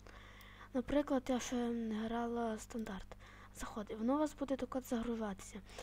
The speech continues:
Це має воно так бути, але зараз воно мені не потрібно. Тому воно так піде загрузка. Давайте зараз вже покажу. Загружається воно, як, яка ігра. Вона може швидко загружатися, може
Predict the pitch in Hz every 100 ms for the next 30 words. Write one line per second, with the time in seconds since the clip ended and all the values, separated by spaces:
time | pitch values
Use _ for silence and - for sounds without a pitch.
0 | - - - 262 247 240 220 208 214 247
1 | 370 330 262 233 233 208 202 202 - 320
2 | 269 233 226 214 226 214 202 214 208 208
3 | - - 220 - - - - - - -
4 | 254 247 262 254 233 220 - 240 240 226
5 | - - 254 247 277 392 403 - 302 285
6 | - - - - - - - 277 240 214
7 | 214 190 190 190 202 196 - - - -
8 | 202 196 - - - - - - - 320
9 | 294 311 330 294 269 269 269 254 233 254
10 | 247 - 240 - 254 233 240 233 220 220
11 | 185 - - - - 254 254 247 240 285
12 | 466 - 262 226 220 202 208 - 254 254
13 | 262 277 262